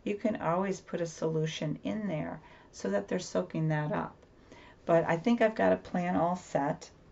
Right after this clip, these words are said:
and I think it's gonna work out really nice. If it doesn't,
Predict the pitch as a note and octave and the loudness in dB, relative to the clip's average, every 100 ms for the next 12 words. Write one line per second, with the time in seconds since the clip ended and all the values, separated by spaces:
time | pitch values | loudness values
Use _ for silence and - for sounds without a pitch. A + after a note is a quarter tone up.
0 | - - - D#3+ - - - - D#3 E3 | -20 -4 10 10 10 -6 -16 -2 0 6
1 | D#3+ G3+ - F#3+ E3+ D#3 D#3 D#3+ D#3 E3 | 8 8 2 0 4 4 4 2 0 0
2 | D#3+ D3+ D#3+ E3 E3 D#3 D3 C#3+ - - | -2 0 2 2 2 2 0 -2 -6 -16
3 | - - - - - A3 B3 A3+ - G3 | -20 -20 -20 -14 2 6 6 6 4 4
4 | F#3+ A3+ A3+ A3 | 6 6 6 2